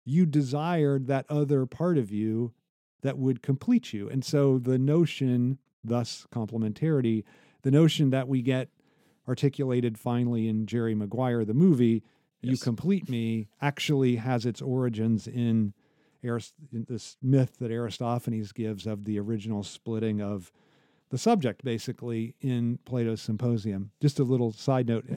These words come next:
Speaker 1: at our, at our wedding, we, Hillary and I had the judge read a little bit from Plato's Symposium and say, "We're gonna have a marriage not based on <laughs> complementarity," which,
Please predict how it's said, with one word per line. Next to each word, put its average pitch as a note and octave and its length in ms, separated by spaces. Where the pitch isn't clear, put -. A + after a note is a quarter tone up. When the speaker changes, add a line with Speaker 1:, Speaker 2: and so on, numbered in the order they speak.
Speaker 1:
at C3 120
our, B2 260
at B2+ 80
our B2+ 140
wedding, A#2+ 560
we, A#2 240
Hillary C3 280
and B2 80
I A#2 100
had A2+ 220
the A#2 80
judge A2 420
read B2 340
a B2 60
little A#2+ 220
bit A#2 280
from A#2 200
Plato's A#2 380
Symposium A#2 600
and A2 140
say, A2 300
"We're D#3+ 160
gonna D#3+ 200
have C#3+ 260
a C3 100
marriage A#2+ 500
not B2+ 400
based G#2 360
on A#2+ 220
<laughs> - 80
complementarity," C3+ 800
which, C#3 200